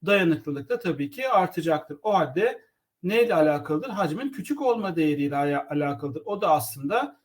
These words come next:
yani o hacimde bulunan kütle miktarıdır. Yani onu biz, e, öz kütle değeri olarak da değerlendirebiliriz. Peki güçlülüğü belirten şey tabii ki öz kütle değeri küçük oldukça da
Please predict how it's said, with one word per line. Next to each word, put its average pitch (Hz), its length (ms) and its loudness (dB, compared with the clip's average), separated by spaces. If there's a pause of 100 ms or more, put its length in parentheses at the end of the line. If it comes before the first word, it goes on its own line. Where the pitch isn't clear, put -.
(240)
yani 160 420 2
o 220 140 0
hacimde 202 600 0 (200)
bulunan 190 800 0
kütle 220 300 -2
miktarıdır. 170 640 0
Yani 170 320 2
onu 196 320 -4
biz, 220 320 -8 (260)
e, 156 60 2
öz 220 440 2
kütle 202 300 -4
değeri 190 240 0
olarak 175 440 0
da 196 120 -6
değerlendirebiliriz. 165 1160 2
Peki 226 340 -4
güçlülüğü 226 800 -4 (240)
belirten 175 680 2
şey 240 340 -2
tabii 185 300 0
ki - 120 -6
öz 220 180 6
kütle 165 320 -2
değeri 156 280 4
küçük 196 300 -8
oldukça 143 480 0
da 240 260 0